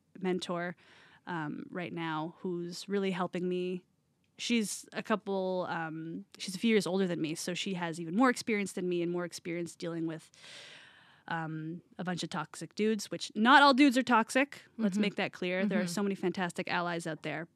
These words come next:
Speaker 1: but, um, it just so happens that many people's experience is dealing with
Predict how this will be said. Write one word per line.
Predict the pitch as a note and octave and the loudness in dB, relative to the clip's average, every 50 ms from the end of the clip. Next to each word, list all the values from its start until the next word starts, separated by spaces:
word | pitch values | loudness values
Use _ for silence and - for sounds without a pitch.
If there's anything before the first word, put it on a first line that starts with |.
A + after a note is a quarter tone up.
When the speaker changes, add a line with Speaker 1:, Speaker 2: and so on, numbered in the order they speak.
| _ | _
Speaker 1:
but, | - F3 D#3+ D#3+ - - _ _ - | -2 -2 -2 -2 -4 -8 _ _ -10
um, | F3+ E3 D#3+ D#3+ E3 E3+ F#3 - - _ _ _ _ _ _ _ _ | -10 -10 -8 -8 -8 -8 -10 -10 -14 _ _ _ _ _ _ _ _
it | - - | -8 -4
just | - G#3 - | -2 -2 -2
so | - G3+ | -2 -2
happens | F#3 F#3+ F#3 - F#3+ F3+ F#3 - | -2 -2 -2 -2 -4 -6 -4 -4
that | F3 - - G3 | -6 -6 -2 0
many | G3+ G#3+ A3+ A3+ A3 G3+ | 2 4 4 4 4 2
people's | - G#3 G3+ - F#3 F#3 F3 F3+ | 0 -4 -4 -4 -6 -6 -6 -8
experience | E3+ - - E3+ E3+ E3+ E3+ E3+ F3 - - - | -12 -10 -8 -6 -6 -4 -4 -6 -6 -8 -8 -8
is | G3 F#3 F3 E3 | -6 -6 -6 -8
dealing | - - D#3 D#3+ E3 D#3+ D#3+ | -10 -8 -8 -6 -6 -6 -6
with | D#3+ D#3 E3+ - - - - | -6 -8 -10 -14 -18 -20 -20